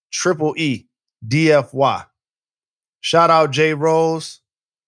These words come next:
From J and J to the Renaissance Man. He's always gonna hold it down. Ten years in the game.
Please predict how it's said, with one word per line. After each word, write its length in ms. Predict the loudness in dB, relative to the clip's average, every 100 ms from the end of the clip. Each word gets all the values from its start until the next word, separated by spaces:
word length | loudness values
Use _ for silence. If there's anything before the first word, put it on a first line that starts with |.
| _ _ _
From 200 | -8 -6
J 240 | 0 2 2
and 120 | 2
J 200 | 2 2
to 140 | 0
the 80 | 0
Renaissance 680 | 2 0 0 0 0 0 -2
Man. 420 | -2 -2 -4 -12 _ _ _ _ _ _ _ _ _ _ -4
He's 160 | 0 4
always 280 | 4 2
gonna 200 | 0 -2
hold 300 | 0 0 0
it 120 | -2 -4
down. 340 | -4 -6 -10 -20 -20 _ _ _ _ _ _ _ -4
Ten 220 | 0 2
years 280 | 4 4 2
in 120 | 0
the 80 | 0
game. 420 | 0 0 0 -4